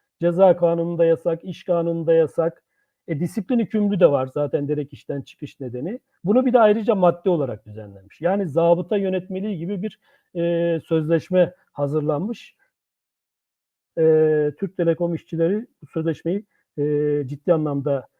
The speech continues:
e, eleştirdiğini düşünüyorum. Yeni bir arayış içerisine girmeleri gerektiğini, e, çok açık bu sözleşmenin maddeleri açısından baktığımızda.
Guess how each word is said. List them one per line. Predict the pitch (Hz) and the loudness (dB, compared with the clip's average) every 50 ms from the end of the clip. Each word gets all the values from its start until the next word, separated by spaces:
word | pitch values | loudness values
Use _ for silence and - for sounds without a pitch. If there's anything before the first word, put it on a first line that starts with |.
| _ _ _ - | _ _ _ -6
e, | 147 | -6
eleştirdiğini | 135 131 139 156 147 160 160 - - - 160 143 156 170 185 196 185 | -4 -4 -2 0 0 0 0 0 -2 -4 -4 -2 0 0 0 0 -2
düşünüyorum. | 196 - - 202 185 180 185 185 202 233 262 | -4 -4 -4 -2 -2 0 0 0 -2 -4 -4
Yeni | 180 147 156 170 165 | -4 -2 -2 0 -2
bir | 170 156 - - - | -2 -4 -4 -6 -4
arayış | 143 139 151 160 165 - - | -2 0 0 0 -2 -4 -4
içerisine | - 156 143 - - 147 147 143 | -4 -4 -4 -4 -4 -6 -6 -6
girmeleri | 135 143 139 143 143 139 143 151 151 135 | -4 -4 -4 -4 -2 -2 -2 -2 -2 -2
gerektiğini, | 143 139 143 131 - - 139 143 190 208 196 _ _ _ _ _ _ _ _ 135 | -2 -2 -2 -2 -4 -6 -8 -8 -8 -8 -10 _ _ _ _ _ _ _ _ -4
e, | 139 139 143 143 139 139 139 143 143 | -2 0 0 0 0 0 0 -2 -2
çok | - - 170 170 - | -2 -2 0 0 0
açık | 131 - - 117 - - - - | -2 -2 -6 -12 -18 -18 -18 -18
bu | - - | -18 -10
sözleşmenin | - 147 131 123 131 120 - 131 135 160 165 | -8 -8 -6 -6 -8 -8 -8 -6 -4 -4 -2
maddeleri | 143 139 131 - - 131 131 127 | -2 -4 -4 -4 -6 -6 -6 -4
açısından | 120 110 - - 151 156 139 | -6 -8 -10 -12 -10 -8 -6
baktığımızda. | 143 131 117 - - 123 120 113 110 107 110 - | -6 -6 -4 -6 -6 -6 -6 -6 -6 -8 -8 -10